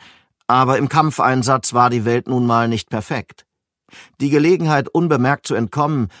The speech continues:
würde sich ihnen nur für einen kurzen Moment bieten.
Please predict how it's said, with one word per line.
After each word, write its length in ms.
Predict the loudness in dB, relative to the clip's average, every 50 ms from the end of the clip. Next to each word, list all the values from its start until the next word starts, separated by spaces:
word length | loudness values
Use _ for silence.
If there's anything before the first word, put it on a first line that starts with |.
| _ _ _ _
würde 280 | -6 -2 -2 0 0 0
sich 260 | -2 -2 -4 -4 -6
ihnen 240 | -6 -6 -4 -2 -2
nur 180 | -2 -2 -2 -2
für 180 | -2 -2 -2
einen 260 | 0 0 -2 -2 -4
kurzen 380 | -4 -6 -6 -6 -4 -4 -4 -2
Moment 400 | -2 -2 0 0 -2 -2 -4 -6
bieten. 420 | -8 -8 -8 -8 -10 -12 -12 -12